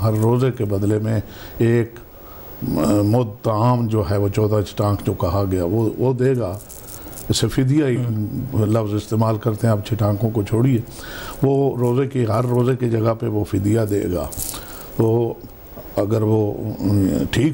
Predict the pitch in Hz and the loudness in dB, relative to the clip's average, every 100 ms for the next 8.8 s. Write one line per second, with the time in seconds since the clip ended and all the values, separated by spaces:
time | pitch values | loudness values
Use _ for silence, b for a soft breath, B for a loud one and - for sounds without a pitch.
0 | 143 151 151 135 127 - 110 123 131 123 | 2 0 0 -2 -2 0 2 4 4 2
1 | 117 - 110 98 - 98 104 101 101 101 | 0 0 0 0 -2 -2 0 2 2 2
2 | 110 101 104 - 98 104 107 104 104 90 | 2 0 -2 0 0 0 0 0 0 2
3 | 104 110 117 107 101 B B B B B | 2 0 0 -6 -8 B B B B B
4 | 104 101 107 104 104 110 104 120 160 135 | 0 2 2 0 2 0 2 4 4 4
5 | 110 107 - 95 - - - 104 95 104 | 2 -2 -2 -4 -4 -8 0 2 2 0
6 | 110 107 - 107 101 110 104 101 98 127 | 0 -2 0 0 2 0 2 2 2 2
7 | 120 107 95 95 B B B B 95 107 | 0 -4 -6 -8 B B B B 0 2
8 | 135 135 123 120 139 151 139 | 2 2 0 0 2 2 2